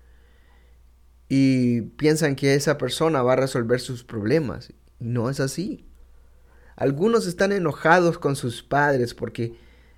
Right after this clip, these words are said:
los esperaban para ser ese tipo de gente que siempre iban a estar ahí para ellos, pero tampoco.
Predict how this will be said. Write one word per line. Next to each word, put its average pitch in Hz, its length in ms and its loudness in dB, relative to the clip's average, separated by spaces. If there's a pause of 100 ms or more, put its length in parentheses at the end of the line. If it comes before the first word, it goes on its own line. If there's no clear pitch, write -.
(180)
los 123 200 -2
esperaban 127 540 2
para 127 200 2
ser 143 180 2
ese 139 200 0
tipo 139 400 -2
de 120 80 4
gente 139 480 -2
que 117 120 -2
siempre 143 440 -2
iban 127 260 0
a 123 40 -2
estar 120 240 -2
ahí 120 320 0
para 104 340 -4
ellos, 104 460 -4 (400)
pero - 180 -10
tampoco. 123 800 -4